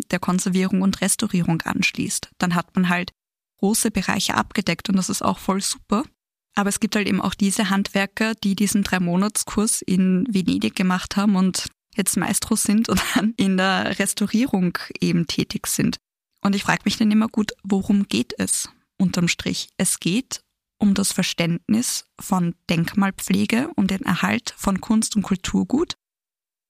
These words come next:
Und gerade in der Restaurierung geht es oft speziell um die Erhaltung von historischen Oberflächen. Und da glaube ich, dass im handwerklichen Sinne meist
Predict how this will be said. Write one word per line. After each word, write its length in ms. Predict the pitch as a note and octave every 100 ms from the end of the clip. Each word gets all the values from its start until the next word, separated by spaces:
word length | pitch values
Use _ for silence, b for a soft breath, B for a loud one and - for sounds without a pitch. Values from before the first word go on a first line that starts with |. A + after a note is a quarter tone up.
| -
Und 220 | G#3 G3+
gerade 380 | - F3 - F#3
in 80 | G#3
der 100 | F#3+
Restaurierung 580 | F#3+ - F#3 G3 G#3 G#3
geht 200 | F#3 F#3
es 200 | - -
oft 260 | G3 -
speziell 640 | - - - - F3+ F#3+ G3+ -
um 140 | G#3
die 100 | G3
Erhaltung 540 | - D#3+ F#3 F#3 G3+ G3+
von 200 | G3 F#3
historischen 640 | F#3+ - F#3+ G3 F#3+ G3+
Oberflächen. 720 | - A3 G#3 - - - - - _ _ _ _ _ _ _ _ _
Und 200 | G3 F#3+
da 140 | D#3+ G#3+
glaube 340 | - E3+ E3+
ich, 140 | G#3+ -
dass 280 | F3+ - -
im 260 | F#3 F3+
handwerklichen 680 | F#3 G#3+ - F#3 F3 E3+ F#3
Sinne 340 | - G3+ G#3 G#3
meist 520 | E3+ E3+ G#3+ -